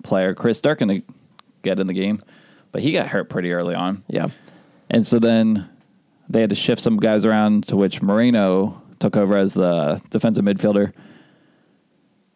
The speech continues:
Speaker 1: And then he was the guy who ended up getting the red card.
Speaker 2: Right.
Speaker 1: So
Speaker 2: So a really tough game for, or a really tough time for D C center defensive midfielders.
Speaker 1: And they're already short a couple guys just on other injuries and stuff. So, like, their outside back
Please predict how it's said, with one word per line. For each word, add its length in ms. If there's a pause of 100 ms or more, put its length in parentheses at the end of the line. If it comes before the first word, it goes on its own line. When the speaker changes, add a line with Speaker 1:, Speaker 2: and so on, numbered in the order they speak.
Speaker 1:
And 140
then 80
he 140
was 180
the 80
guy 180
who 100
ended 200
up 40
getting 280
the 240 (260)
red 180
card. 220
Speaker 2:
Right. 260 (220)
Speaker 1:
So 240
Speaker 2:
So 280
a 60
really 380
tough 320
game 240
for, 480 (240)
or 160
a 40
really 200
tough 180
time 220
for 140
D 180
C 480
center 260 (360)
defensive 380
midfielders. 500 (100)
Speaker 1:
And 160
they're 120
already 360
short 240
a 60
couple 240
guys 400
just 180
on 160
other 240
injuries 480
and 120
stuff. 280
So, 180
like, 180
their 100
outside 360
back 380